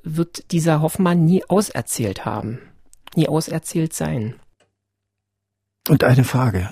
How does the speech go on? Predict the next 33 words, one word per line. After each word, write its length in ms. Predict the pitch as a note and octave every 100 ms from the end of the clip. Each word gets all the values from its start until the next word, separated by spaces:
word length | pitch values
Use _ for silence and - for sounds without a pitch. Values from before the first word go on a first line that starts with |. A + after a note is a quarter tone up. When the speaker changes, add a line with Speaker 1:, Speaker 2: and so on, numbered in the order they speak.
| -
Speaker 2:
noch 260 | A2 G#2+
zum 240 | - B2 A2+
Schluss. 540 | - C3+ D#3 F#2+ -
Was 220 | G#2 G#2+
würden 280 | C3 D3+ D#3
Sie 260 | A#2 F3 G3+
sich 300 | - F3 -
denn 340 | C#3+ C3+ G#2+
wünschen 520 | B2 E3 - C#3+ A#2
jetzt 460 | A#2 A2+ A2+ - -
von 200 | - A#2+
diesem 260 | C#3 A#2 A#2
Offenbach-Jahr, 1300 | C3+ C3 A2+ G2+ D#2+ - A#2 - _ B2 G#2 F2+ -
Herr 160 | G#2+
Schon? 320 | - C3 A#2 G2+ - - - - - -
Er 80 |
hätte 240 | G2+ - D3+
ja 240 | C3 D3
auch 260 | C#3+ A#2 -
mit 220 | C3+ C#3
seinen 340 | - B2+ C3+
Operetten 640 | - C3 C#3+ C#3 D#3+ D#3 C#3
wieder 200 | D3 D#3
größere 460 | C#3 D#3 C3+ C#3+
Chancen 420 | - F#3 G3+ D#3
verdient, 540 | C3+ C3+ B2+ C3 A#2+ -
denn 220 | B2+ A2
zeitlos 720 | - A2 A2 - G3 A3+ -
ist 320 | - B3 -
er 100 | A2+
da 260 | E2 - D#2
ja 220 | B1+ C#2+
meist. 680 | C2+ C2+ - - - -